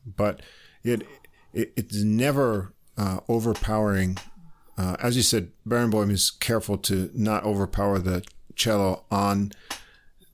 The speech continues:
the piano, especially in the intro. But I think he allows him to play it, uh, rather softly.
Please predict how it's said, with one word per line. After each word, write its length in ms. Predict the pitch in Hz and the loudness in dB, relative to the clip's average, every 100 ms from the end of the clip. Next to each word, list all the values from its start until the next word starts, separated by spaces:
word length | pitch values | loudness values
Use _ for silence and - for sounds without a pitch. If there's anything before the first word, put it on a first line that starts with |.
| _ - | _ -6
the 140 | 92 | -4
piano, 480 | - - 104 101 90 | -2 0 2 2 0
especially 460 | 90 - 95 - 92 | 0 0 -2 0 0
in 100 | 87 | 2
the 140 | 92 | 2
intro. 480 | 98 98 - 90 87 - - - | 0 0 0 -2 -4 -10 -20 -6
But 220 | 107 101 - _ - - - - | -2 -2 -4 _ -20 -20 -20 -6
I 80 | 104 | -4
think 220 | 95 135 | -2 0
he 80 | 131 | 2
allows 480 | 101 98 110 113 - | 2 4 4 2 2
him 160 | 110 98 | 0 0
to 100 | 98 | -2
play 400 | - 110 107 101 | -2 0 2 2
it, 180 | - - - | -2 -10 -6
uh, 420 | 95 90 90 90 - | -2 -2 -2 -6 -4
rather 280 | 101 104 92 | -2 0 2
softly. 720 | - - 107 107 131 135 | 2 2 2 0 -2 -2